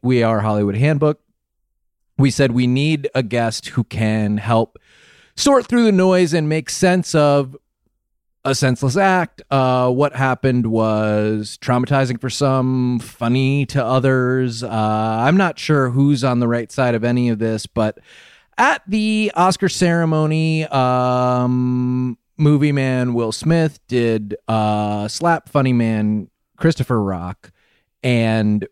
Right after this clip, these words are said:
we all, uh, looked on, jaws agape. Kevin promised that he would find the exact right person to give us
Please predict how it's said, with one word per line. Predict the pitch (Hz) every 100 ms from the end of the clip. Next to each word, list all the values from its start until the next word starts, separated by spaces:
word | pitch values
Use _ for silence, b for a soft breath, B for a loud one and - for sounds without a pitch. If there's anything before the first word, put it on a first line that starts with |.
| -
we | 120 147 147 143
all, | 120 113 113 110 107 101 - -
uh, | 107 101 95 95 92
looked | 92 101 120 -
on, | 117 107 101 95 98
jaws | - 123 110 107 104 101 - - - _ _ -
agape. | 131 113 101 98 - - b b b b b b b b _ _ _ _
Kevin | - 214 233 247
promised | 202 - 202 185 185 175 170 - 156
that | 160
he | 117 170
would | 170 170
find | - 156 156
the | 147 143
exact | 123 107 143 143 - 127
right | 139 127 -
person | - 131 131 - 123 117 110 113 -
to | - - 120 113
give | 101 - 143 131
us | 127 - -